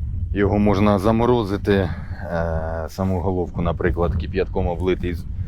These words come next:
просто вставити туди, на його місце. Я не бачив, як його туди запресовували.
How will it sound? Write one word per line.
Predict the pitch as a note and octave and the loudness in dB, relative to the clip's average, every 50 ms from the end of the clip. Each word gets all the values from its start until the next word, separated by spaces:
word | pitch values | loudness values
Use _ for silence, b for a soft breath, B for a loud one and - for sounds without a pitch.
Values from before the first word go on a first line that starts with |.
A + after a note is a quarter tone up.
| B B B B - | B B B B -2
просто | G2 G2 G2 - - G#2+ G2 | 0 2 2 2 0 -2 -2
вставити | - - - C3+ C3 B2 A2+ G#2 - - F2+ | -2 0 0 2 2 2 0 -2 -4 -6 -8
туди, | - - - D#2 - D#2 D2+ - - - B B B B B B B B B B B F2+ | -8 -8 -8 -6 -4 -6 -6 -6 -8 -8 B B B B B B B B B B B -6
на | F2+ F2 F2+ | -4 -2 -2
його | F2 F2+ F2 F2 F#2+ | 0 0 0 0 0
місце. | F#2+ F#2+ F#2+ F2+ - - F#2 - - E2 D#2 D2 - - | -2 -4 -4 -4 -6 -8 -8 -6 -4 -4 -4 -4 -6 -6
Я | - E2+ E2+ | -4 -2 -2
не | F2+ F2+ | -2 0
бачив, | E2 A2 A#2+ - - E2 | 2 2 0 0 0 -2
як | D#2 D2+ - - | -2 -2 -2 -2
його | D#2+ D2+ | -2 -4
туди | - - D2 D2 C#2 | -4 -6 -8 -8 -4
запресовували. | C#2 D#2 D2 D2 D#2 D2 C#2+ - - F2 E2 D2+ D2 D2 C#2 C#2 C2+ C2+ B1+ | -4 -4 -4 -2 -4 -6 -6 -4 -2 -2 0 0 0 0 0 -2 -2 -4 -6